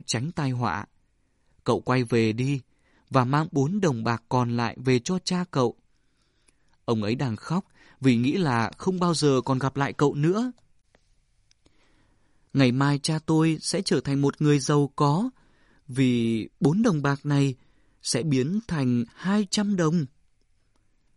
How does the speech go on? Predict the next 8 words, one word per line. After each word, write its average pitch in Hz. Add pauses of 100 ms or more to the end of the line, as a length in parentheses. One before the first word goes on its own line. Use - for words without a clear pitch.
(440)
"Đừng 101
ngu 120
ngốc 143 (120)
tin 135
rằng 104 (300)
sau 139
một 123
đêm 135